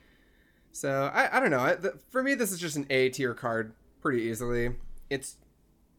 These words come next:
uh, cheap crafting cost. It's really good effect.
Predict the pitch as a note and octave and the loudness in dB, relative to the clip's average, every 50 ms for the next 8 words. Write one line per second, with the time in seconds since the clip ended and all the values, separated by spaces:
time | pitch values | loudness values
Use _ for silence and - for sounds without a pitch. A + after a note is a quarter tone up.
0 | _ _ _ _ _ _ - A#2 A2+ A2 G#2+ - - G3 - - - - C#3+ C3+ | _ _ _ _ _ _ -8 -6 -6 -6 -6 -6 -8 -8 -10 -10 -8 -8 -8 -6
1 | - - C#3 B2+ B2+ B2+ C3 B2 A#2+ A#2 A2+ - - - - - - A#2+ - - | -6 -6 -8 -8 -6 -6 -4 -4 -4 -4 -4 -6 -8 -10 -12 -16 -16 -16 -12 -8
2 | - B2+ B2 B2 B2 A#2 A2 A#2+ A2+ A#2 A2 - A#2+ A2+ A2+ A2 - - - - | -4 -4 -2 -2 -4 -4 -4 -4 -4 -4 -6 -6 -4 -4 -4 -6 -8 -14 -20 -20